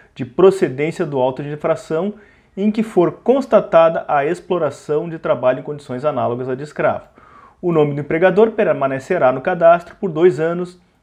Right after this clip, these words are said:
durante o qual será realizado monitoramento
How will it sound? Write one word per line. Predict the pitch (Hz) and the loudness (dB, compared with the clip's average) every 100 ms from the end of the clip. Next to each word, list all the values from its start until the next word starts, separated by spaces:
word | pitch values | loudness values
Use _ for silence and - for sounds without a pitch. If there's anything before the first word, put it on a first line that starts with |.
| - | -4
durante | 196 185 - | -2 -2 -4
o | |
qual | 185 139 135 | -2 -2 -2
será | - 127 | -4 -4
realizado | 123 135 143 120 110 | -2 -4 -6 -4 -4
monitoramento | 123 135 175 190 151 113 120 139 | -4 -2 0 0 0 -2 -4 -8